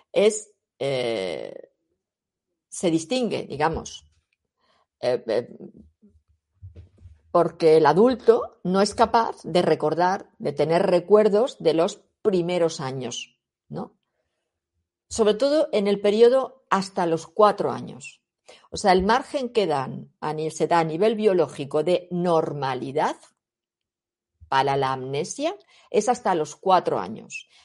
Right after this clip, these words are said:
Después de los cuatro años ya no entraría dentro del periodo de normalidad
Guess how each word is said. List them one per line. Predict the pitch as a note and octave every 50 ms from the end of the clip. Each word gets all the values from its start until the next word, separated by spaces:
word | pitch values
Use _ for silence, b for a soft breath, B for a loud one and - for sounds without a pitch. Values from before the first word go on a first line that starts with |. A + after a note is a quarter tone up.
| b b
Después | - F#3 A3+ A3+ A3 A3 - D4 D#4+ D4+
de | D#4+ D#4
los | D4 B3+ A#3 -
cuatro | - A#3 G#3+ G#3+ G#3+ G#3+ A3
años | A#3 C4 C4+ C4 A#3 F3+
ya | F3 A#3 A#3+ A#3+
no | A#3
entraría | A#3+ A3+ A3 A3 G#3 G3 F#3 F#3 F3 E3+
dentro | F3 F3 F3+ F3 F3 D#3+
del | D#3 D#3 D3 C#3+
periodo | - D3 D3+ F3 G3 G#3+ A#3 A#3
de | G3 F#3 E3+
normalidad | E3 E3+ F3 E3 D#3+ D#3+ D3 D3+ D3+ C#3+ C#3+ C#3+ D3 D3 E3+ G#3+ C4+ D#4+